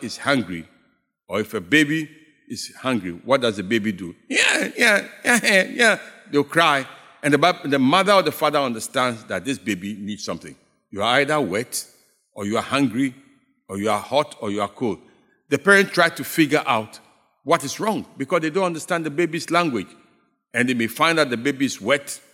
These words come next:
or hungry, they give you food and you stop. But if the baby keeps on crying, even after you've done this thing,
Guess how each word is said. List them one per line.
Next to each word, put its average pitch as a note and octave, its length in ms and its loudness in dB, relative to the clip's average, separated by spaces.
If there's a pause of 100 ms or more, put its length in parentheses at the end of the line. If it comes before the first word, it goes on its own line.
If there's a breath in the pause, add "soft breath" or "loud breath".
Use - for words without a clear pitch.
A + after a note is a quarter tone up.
(360)
or A#2+ 500 2 (360)
hungry, B2+ 320 2
they B2+ 120 2
give B2+ 180 0
you B2+ 80 -2
food A#2+ 300 -6
and G2 100 -4
you G2 60 -6
stop. G2 300 -6
But B2 120 0
if G3 80 0
the F3 100 2
baby G3 240 -2
keeps G3+ 280 -8
on F3 160 -2
crying, F3 500 0
even F3+ 180 -6
after E3+ 240 -2
you've C#3+ 200 -2
done D#3+ 180 -2
this D3 140 -4
thing, A2 160 -10